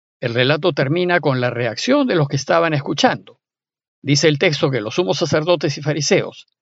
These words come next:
al oír sus parábolas, comprendieron que hablaba de ellos. Y añade el texto, "Y aunque buscaban echarle mano, temieron a la gente que lo tenía por profeta". Las autoridades religiosas temían a la gente,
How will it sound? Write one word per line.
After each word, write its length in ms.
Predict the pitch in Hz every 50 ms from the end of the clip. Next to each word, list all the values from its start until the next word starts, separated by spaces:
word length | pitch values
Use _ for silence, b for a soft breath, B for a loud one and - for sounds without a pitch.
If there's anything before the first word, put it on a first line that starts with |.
| _ _ _ _ _ -
al 160 | 151 135 131
oír 220 | 139 185 254 254
sus 180 | - - 247 -
parábolas, 640 | - 220 254 294 233 170 147 147 143 160 143 -
comprendieron 920 | - - 294 320 320 277 - 208 208 196 165 175 202 208 - 180 185 185 147
que 100 | - 127
hablaba 300 | 117 135 135 139 143 143
de 180 | 151 160 151
ellos. 480 | 123 104 92 - - - - - - _ _ _ _ _ _ _ _ _ _ _ _ _ -
Y 120 | 139 123
añade 320 | 120 123 131 135 139 143 135
el 120 | 127 123
texto, 460 | - 147 123 - - - - - - _ _ _ _ _ _ _ _ _ _
"Y 140 | - 123 131
aunque 260 | 131 135 139 - 139
buscaban 540 | 120 123 123 - - 196 202 208 196 180 165
echarle 420 | 143 139 - 175 180 180 170 151 143
mano, 480 | 156 196 170 151 139 135 147 180 - _ _ _ _ _ _ _
temieron 460 | - 143 123 131 139 156 151 156 151 151
a 60 | 143
la 120 | 147 147
gente 540 | 139 - 180 156 135 131 139 - 151 147 147
que 160 | 139 160 135
lo 120 | 117 117 113
tenía 420 | 123 123 120 120 120 127 131 127
por 280 | - - 127 120 123 -
profeta". 640 | - 107 - - - - - - - - - - _ _ _ _ _ _ _ _ _ _ _ _ _ _ _ _ _ _ _
Las 200 | - 139 139 -
autoridades 540 | 170 170 151 185 180 190 240 262 262 262 233
religiosas 540 | 214 208 180 170 139 - - - 226 185 -
temían 340 | - 165 147 175 190 180 180
a 40 | 170
la 100 | 151 135
gente, 540 | - 196 180 110 98 104 127 - 127 -